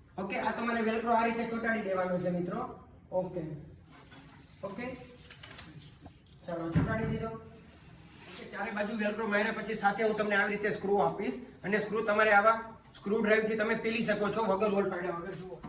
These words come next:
આ સ્ક્રૂ ફરજિયાત પીલવા પડશે. આ સ્ક્રૂ પીલશો ને તો તમે ગમે એટલી વખત જાળી ખોલબંધ કરશો ને તો પાછળનો જો એડહેસિવ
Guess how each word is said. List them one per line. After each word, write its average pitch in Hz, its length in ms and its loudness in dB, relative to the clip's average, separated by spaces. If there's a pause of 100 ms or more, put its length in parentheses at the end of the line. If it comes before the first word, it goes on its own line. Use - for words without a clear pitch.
(140)
આ - 120 -6
સ્ક્રૂ 240 220 -4
ફરજિયાત 233 540 6
પીલવા 226 320 6
પડશે. 214 200 2
આ 208 100 2
સ્ક્રૂ 233 260 -2
પીલશો 254 260 4
ને 254 180 6
તો 226 40 2
તમે 220 300 2
ગમે 240 220 4
એટલી 240 180 4
વખત 240 200 2
જાળી 226 240 8
ખોલબંધ 226 340 4
કરશો 233 200 0
ને 254 100 4
તો 247 180 -2
પાછળનો 226 340 0
જો 220 160 10
એડહેસિવ 226 300 4